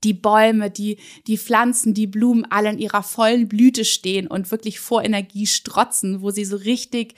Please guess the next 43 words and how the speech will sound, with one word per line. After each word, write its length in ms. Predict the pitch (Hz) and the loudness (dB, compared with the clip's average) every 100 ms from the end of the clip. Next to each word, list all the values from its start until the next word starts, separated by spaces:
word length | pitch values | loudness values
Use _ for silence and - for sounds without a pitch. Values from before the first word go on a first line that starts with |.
| - - - - - | -20 -20 -20 -8 0
ähm, 400 | 208 208 202 196 _ | 2 2 0 -4 _
ja, 440 | 220 214 180 - _ _ - | 2 2 0 -12 _ _ 6
umsetzen, 760 | 285 320 233 175 170 - 185 - | 10 10 8 2 0 -2 -4 -4
ja, 160 | 208 220 | 0 2
in 140 | 226 | 4
die 120 | 226 | 2
Umsetzung 640 | - 262 277 226 202 202 | 4 4 6 2 -4 -10
kommen. 320 | 185 - 175 196 - - - | -10 -6 -6 -6 -12 -20 -6
Und 200 | 214 226 | -2 2
wo 80 | 269 | 4
dann 160 | 285 | 4
im 140 | 247 233 | 2 -2
Herbst 540 | - 269 254 - - | 0 0 0 -2 -4
wir 140 | 233 | -4
sehen, 280 | 202 220 233 | 0 0 0
dass 220 | 220 - | -2 -4
alles 320 | - 214 214 - | -2 -2 -4 -4
wieder 180 | 202 | -4
den 160 | 196 196 | -2 -2
Rückzug 440 | 190 196 - 185 - | -4 -4 -6 -8 -12
antritt, 560 | 185 185 - - - _ | -10 -10 -10 -12 -12 _
ja, 280 | - 196 214 | -4 -2 0
wo 100 | 202 | -4
die 220 | 202 196 196 - - | -6 -8 -10 -20 -6
Blätter 340 | 220 202 196 | -2 -2 -4
von 220 | 185 202 | -6 -6
den 260 | 196 185 190 | -4 -6 -6
Bäumen 360 | 220 214 208 208 | 2 2 2 -2
fallen, 580 | - 202 190 185 190 - | -8 -4 -2 -2 -4 -6
wo, 200 | 208 214 - - | -6 -6 -10 -8
wo 80 | 214 | -6
die 100 | 202 | -2
ganze 300 | 196 214 - | -2 -2 -2
Energie, 520 | 202 190 - 240 247 | -2 -4 -4 0 0
die 140 | 208 | 0
im 120 | 156 | -4
Sommer 420 | 196 202 214 208 202 _ | 0 0 0 -2 -6 _
draußen 640 | 202 170 208 277 - 208 | 0 4 4 4 4 2
war, 340 | 175 175 226 269 | 0 -2 -2 -4
ja, 280 | 208 190 226 | -2 0 -2
voll 480 | - - 254 233 254 | -6 -4 2 2 2
da 320 | 190 196 208 | 2 2 0
war, 240 | 190 202 | -4 -6